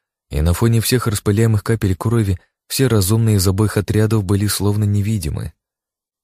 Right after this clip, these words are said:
Правда, позади их хоть и преследовали несколько релимов —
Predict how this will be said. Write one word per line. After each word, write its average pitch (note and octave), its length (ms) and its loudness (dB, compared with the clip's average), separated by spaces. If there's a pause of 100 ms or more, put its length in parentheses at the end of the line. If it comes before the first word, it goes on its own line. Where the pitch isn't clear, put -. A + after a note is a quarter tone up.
Правда, C#3 380 2
позади A2 440 2
их G#2+ 120 -2
хоть F#2 180 -2
и F2+ 40 0
преследовали F2 720 -2
несколько E2 480 -2
релимов — D#2 580 -2